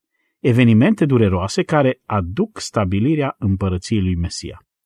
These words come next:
Așa că el le oferă această imagine de ansamblu a lucrurilor generale, dar știe că nu este chiar ceea ce îl întreabă ei, pentru că întrebarea lor era, "Care este semnul? Care este evenimentul care spune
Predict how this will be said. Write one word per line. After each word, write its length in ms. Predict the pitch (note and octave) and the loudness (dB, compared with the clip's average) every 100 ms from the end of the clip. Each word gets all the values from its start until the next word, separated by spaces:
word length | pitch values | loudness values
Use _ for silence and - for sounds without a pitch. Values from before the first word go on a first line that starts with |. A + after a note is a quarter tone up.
| _ _ _ | _ _ _
Așa 180 | - - | -10 -6
că 120 | B3+ | 0
el 120 | A#3+ G3 | 2 4
le 120 | D3 | 4
oferă 320 | A#2+ - A3+ | 2 2 0
această 360 | C#3 - F3 C3 | 0 -2 0 2
imagine 420 | G#2+ D#3 C#3 B2 | 4 4 2 2
de 100 | G#2+ | 2
ansamblu 640 | G2 F#2+ E3+ D3+ G2+ G#2 | 0 0 -2 0 0 -2
a 120 | - | -2
lucrurilor 440 | G#2+ C#3 - C#3+ A2 | -2 -2 -2 0 0
generale, 640 | A2+ G2+ E2+ D2+ D#2+ C#3 _ _ | 2 0 0 -4 -10 -10 _ _
dar 200 | - E3 | 0 0
știe 280 | B2 - C4 | 0 -4 -4
că 120 | G#3 | 0
nu 120 | C#3 E3+ | 2 2
este 200 | - A#2 | 0 -4
chiar 280 | - E3 | -2 -2
ceea 180 | C3+ B2+ | -2 -4
ce 200 | - B2+ - | -2 -4 -2
îl 120 | A2+ | 0
întreabă 480 | G#2+ G2 B2+ A#2+ A2+ | 0 0 -2 0 0
ei, 260 | A2 E2 _ _ | 0 -4 _ _
pentru 220 | - D#3+ | 0 0
că 80 | C#3 | 2
întrebarea 460 | C3 A#2+ A2+ F#3+ F3+ | 2 2 2 2 2
lor 220 | B2 E3+ | 2 2
era, 420 | C3+ A#2 F2+ D2+ - | 2 2 0 -6 -4
"Care 220 | G#3+ B3+ | -2 0
este 220 | G3+ - | -2 -4
semnul? 480 | - G2+ E2 E2 - _ _ - | -4 -4 -6 -12 -18 _ _ -6
Care 180 | A#3+ C4+ | 0 0
este 200 | - E3+ | 2 2
evenimentul 480 | C3+ B2+ F3+ F3+ | 2 4 2 0
care 180 | D3 B2+ | 0 -2
spune 380 | A#2 - G3+ E3 | -2 0 0 0